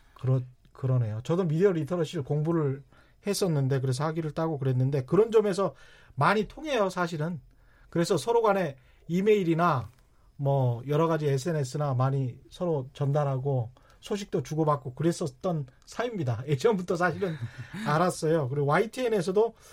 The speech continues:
참 열심히 일했던 기자였는데 또 공부가 좋다고 또 핀란드로 갔습니다. 핀란드에서 이렇게 기자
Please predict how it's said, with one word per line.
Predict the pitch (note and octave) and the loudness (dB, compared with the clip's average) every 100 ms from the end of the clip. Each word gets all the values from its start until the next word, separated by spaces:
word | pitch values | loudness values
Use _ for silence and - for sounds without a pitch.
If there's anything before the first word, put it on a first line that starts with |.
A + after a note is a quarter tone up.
| - - - _ | -20 -20 -20 _
참 | - G#3+ | -4 2
열심히 | D#3 D3+ G#3+ | 2 2 -2
일했던 | F#3 E3+ F3+ F#3+ D#3+ B2+ - | 2 2 2 0 0 -2 -6
기자였는데 | - E3 F3+ D3 B2+ B2+ D#3 A#2+ F2+ - | -2 2 2 2 2 2 2 0 -4 -10
또 | C3 | -4
공부가 | D#3 F3 F3+ F3 | 0 2 2 2
좋다고 | D3+ C3 D3 C#3 B2+ | 0 -6 -4 -4 -4
또 | C3+ | -6
핀란드로 | - G#3 F#3 E3+ | -6 -4 -4 -4
갔습니다. | D3 G#2+ - B2 - G2 - - - - | -8 -10 -8 -10 -10 -16 -20 -20 -20 -8
핀란드에서 | C4+ C#4+ C#4+ C4 C4 B3 A#3 A3+ G#3 F3 F3+ A3+ G#3 | -2 0 0 -2 -4 -2 -4 -4 -6 -2 0 2 2
이렇게 | F3 F3+ D#3+ | 0 -2 -6
기자 | - D3+ A3+ A3+ F3+ | -4 2 4 4 0